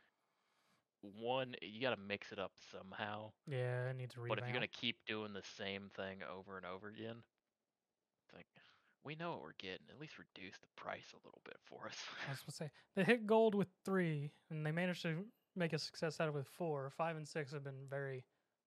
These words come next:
Speaker 2: bleh. They,
Speaker 1: Yeah,
Speaker 2: they
Speaker 1: it's
Speaker 2: need a
Speaker 1: like
Speaker 2: revamp again.
Speaker 1: It's, it's one of those where, like, people, people continue to buy them, and then after they, like, the game comes out, and people are like, or, like, even before the game comes out, when it's like, be-, the reviewers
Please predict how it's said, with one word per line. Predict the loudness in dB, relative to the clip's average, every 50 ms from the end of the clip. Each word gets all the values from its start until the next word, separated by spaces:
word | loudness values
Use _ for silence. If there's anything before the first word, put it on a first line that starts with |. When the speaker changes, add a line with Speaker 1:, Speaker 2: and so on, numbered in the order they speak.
| _ _ 2
Speaker 2:
bleh. | 4 4 4 2 0 -6 _ _ _ _ _ _ -2 2
They, | 2 2
Speaker 1:
Yeah, | 2
Speaker 2:
they | 2 2 2 2 2
Speaker 1:
it's | 2 2 2
Speaker 2:
need | 4
a | 4
Speaker 1:
like | 4
Speaker 2:
revamp | 4 4 4 4 4 2 2 2 0
again. | 0 0 0 0 -2 -4 -8 _ _ _ _ _ _ _ _ _ _ _ _ _ _ _ _ -10
Speaker 1:
It's, | -8 -8 -8 -10 -16 -10 -6
it's | -6 -6 -4 -2
one | 0 0
of | 2 2
those | 2 0 -2 -4 -6
where, | -4 -4
like, | -4 -4 -4 -4
people, | -4 -4 -2 -2 -4 -6 -6 -8 _
people | -4 -2 -2 -2 -2 -6 -6
continue | -8 -12 -10 -8 -4 -2 -2 -2 -2 -4 -4
to | -4 -6
buy | -2 _ 2 2 4 4 2 0
them, | 0 -2 -4 -6 -6 -6 -6
and | -6 -4 -4
then | -6 -6 -8 -14 -20 _ _ _ _ _ _ 0
after | 0 0 -2 -4 -6 -4
they, | -4 -4 -4 -4 -10 _ _ _ _ _ _ _ _ 0
like, | 0 0 0 0 -4
the | -2 0
game | 2 2 2 2
comes | 0 -2 -2 -2 -2 0 2
out, | 2 2 2 0 -2 -6
and | -12 -12 -10
people | -10 -10 -10 -8 -8
are | -8 -6
like, | -6 -6 -6 -8 -14 _ _ _ _ _ _ _ _ _ _ -6
or, | -4 -2 0
like, | 0 0 0 0
even | -2 -4 -4 -6 -8
before | -10 -8 -4 -2 -2 -2
the | -2
game | -4 -6 -6
comes | -6 -8 -12 -12 -10 -10
out, | -10 -10 -10 -10
when | -14
it's | -12 -10 -8
like, | -8 -8 -10 -12 _ _ _ _ -6
be-, | -4 -2 -2 -2 -4 -6 -10 _ _ -18
the | -16 -16 -14
reviewers | -14 -14 -12 -12 -8 -6 -6 -6 -6 -8 -12